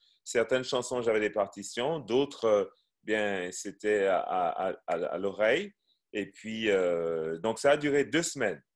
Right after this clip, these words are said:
Mais sans que je sache exactement pourquoi j'étais là. Enfin, je savais qu'il y avait, euh, donc, je, je, je me, je me renseignais. Ça,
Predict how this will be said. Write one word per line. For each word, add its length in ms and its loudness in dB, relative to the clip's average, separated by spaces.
Mais 220 2
sans 280 0
que 180 0
je 160 -2
sache 380 0
exactement 640 -2
pourquoi 340 2
j'étais 300 0
là. 260 4
Enfin, 120 -12
je 100 -12
savais 280 -2
qu'il 120 -2
y 20 4
avait, 380 0
euh, 460 2
donc, 200 -4
je, 120 -6
je, 140 -6
je 140 -12
me, 560 -4
je 180 -12
me 140 -6
renseignais. 720 2
Ça, 120 -8